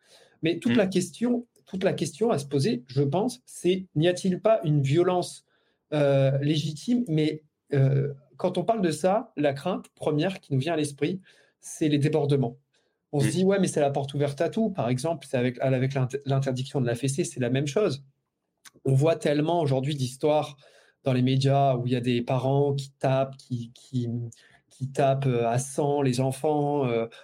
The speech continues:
Speaker 1: on entend tellement des histoires de, de cinglés qu'on a tendance à opérer un raccourci qui, pour moi, est autant dangereux que l'inverse, c'est de se dire que toutes les personnes qui ont mis des fessées à leurs enfants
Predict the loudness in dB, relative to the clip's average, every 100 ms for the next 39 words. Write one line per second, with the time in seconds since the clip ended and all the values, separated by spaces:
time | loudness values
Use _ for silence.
0 | _ -2 0 0 -4 -2 -2 0 0 -2
1 | -4 -4 -2 -2 -4 -4 -6 -6 -6 -4
2 | 0 -2 0 -2 -2 -2 0 2 2 0
3 | -4 -2 0 -2 -4 -10 _ _ _ _
4 | -4 0 2 2 2 0 0 -2 -4 -8
5 | -8 -12 -12 -16 _ -2 0 2 2 2
6 | 0 0 0 0 0 2 0 0 2 2
7 | 0 -2 -16 _ _ -20 _ -2 -2 2
8 | 0 2 0 0 -2 -2 _ _ _ -4
9 | 0 2 0 0 -2 0 -2 0 0 0
10 | 0 0 2 0 -2 0 0 2 0 0
11 | 0 0 0 -6